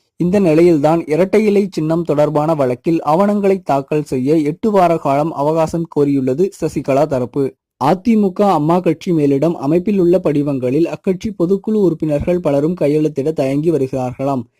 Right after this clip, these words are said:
இதில் பலர் பணம் எதிர்பார்த்து காத்திருக்கிறார்களாம். இதனால்தான் எட்டு வார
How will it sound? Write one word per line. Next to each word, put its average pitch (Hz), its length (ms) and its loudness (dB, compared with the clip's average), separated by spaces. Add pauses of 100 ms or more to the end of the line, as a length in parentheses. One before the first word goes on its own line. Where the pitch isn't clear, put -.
(200)
இதில் 190 240 0
பலர் 165 280 0
பணம் 165 260 -2
எதிர்பார்த்து 165 520 -2
காத்திருக்கிறார்களாம். 135 1000 -6 (240)
இதனால்தான் 175 540 0
எட்டு 143 280 -2
வார 190 180 2